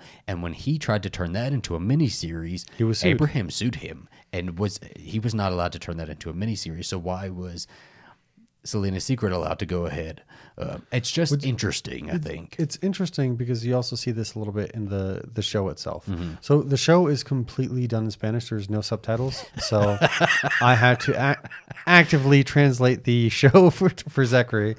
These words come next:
Speaker 1: And
Speaker 2: And
Speaker 1: a
Speaker 2: he
Speaker 1: couple
Speaker 2: fell asleep halfway through.
Speaker 1: And a couple Maria Celeste's interviews.
Speaker 2: Yes, <laughs> he,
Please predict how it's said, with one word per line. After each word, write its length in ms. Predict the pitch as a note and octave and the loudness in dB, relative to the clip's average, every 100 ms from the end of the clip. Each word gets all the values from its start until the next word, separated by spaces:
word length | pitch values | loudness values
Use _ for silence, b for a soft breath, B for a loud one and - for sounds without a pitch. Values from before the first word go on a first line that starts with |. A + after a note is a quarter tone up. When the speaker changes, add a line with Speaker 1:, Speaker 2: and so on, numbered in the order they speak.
| B B | B B
Speaker 1:
And 160 | - G#3+ | 2 6
Speaker 2:
And 40 | |
Speaker 1:
a 20 | |
Speaker 2:
he 60 | A3+ | 8
Speaker 1:
couple 160 | C4 - | 8 8
Speaker 2:
fell 120 | D#4 D4+ | 8 8
asleep 320 | C#4 D4+ C#4+ | 4 2 2
halfway 420 | - C#4+ - D4 | 4 2 4 2
through. 260 | D4+ D#4+ D#4+ | 4 4 6
Speaker 1:
And 180 | - A#2 | 6 4
a 40 | |
couple 260 | D#3+ D3 C3+ | 2 0 0
Maria 320 | B2+ B2+ B2 | 2 0 0
Celeste's 800 | B2 A2+ A#2 A#2 A2 G#2+ G#2+ G#2 | -2 -4 -6 -6 -8 -6 -8 -6
interviews. 640 | A2 A2 G#2+ A2 G#2+ G2 C3 C#3+ G#2 B B - | -4 -2 -2 -2 -4 -4 -6 -4 -6 B B -8
Speaker 2:
Yes, 280 | C#3 C3+ B2 | 0 0 2
<laughs> 160 | E3 D#3 | 0 4
he, 380 | G#3 - E3+ | 2 2 -2